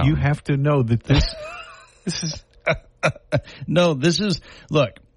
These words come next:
Speaker 1: one of the, one of the, the
Speaker 2: I, I was told to do that.
Speaker 1: I know. One of the, um,
Speaker 2: <laughs>
Speaker 1: misconceptions about climate,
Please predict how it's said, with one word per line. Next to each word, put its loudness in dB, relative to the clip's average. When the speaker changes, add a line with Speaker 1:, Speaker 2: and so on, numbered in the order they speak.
Speaker 1:
one 2
of 0
the, -2
one 0
of -2
the, 2
the 0
Speaker 2:
I, 4
I 4
was 2
told 0
to -4
do -2
that. -6
Speaker 1:
I 4
know. 4
One 4
of 0
the, 0
um, 2
Speaker 2:
<laughs> -10
Speaker 1:
misconceptions 0
about -2
climate, -6